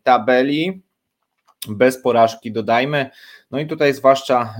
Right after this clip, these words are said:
w pierwszej połowie ta przewaga zbudowana nad sklepem Opon została utrzymana. Na boisku błyszczał duet Dawid Linca, Błażej Radwanek. Oni byli najbardziej aktywni, jeśli chodzi o zdobywanie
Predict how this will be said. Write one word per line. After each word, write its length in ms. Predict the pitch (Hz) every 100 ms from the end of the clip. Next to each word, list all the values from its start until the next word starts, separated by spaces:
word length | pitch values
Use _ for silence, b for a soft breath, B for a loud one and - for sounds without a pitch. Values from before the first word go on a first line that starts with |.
| 110
w 80 | -
pierwszej 360 | 127 127 120
połowie 460 | 110 113 117 127 127
ta 120 | 113
przewaga 480 | - 113 113 117 113
zbudowana 600 | 110 117 110 107 117 110
nad 260 | 107 110 - 104 110
sklepem 520 | - 117 - 113 113
Opon 280 | 107 117 107
została 580 | 113 - 120 120 113 B B B B
utrzymana. 720 | - 185 - 151 151 160 147 139
Na 140 | 131
boisku 640 | 113 131 139 - 135 127
błyszczał 800 | 110 113 131 120 127 113 113 113 107
duet 360 | 117 120 95
Dawid 360 | 92 120 120 107
Linca, 540 | 117 117 117 113 110 _ _ _ _ _ _ _ -
Błażej 500 | 107 104 117 117 120
Radwanek. 580 | 110 104 107 123 143 123
Oni 200 | 120 117
byli 220 | 117 113
najbardziej 540 | 110 110 110 117 107 -
aktywni, 520 | 113 - 120 107 110
jeśli 240 | 110 -
chodzi 260 | - 110 110
o 40 |
zdobywanie 640 | 104 107 101 107 113 113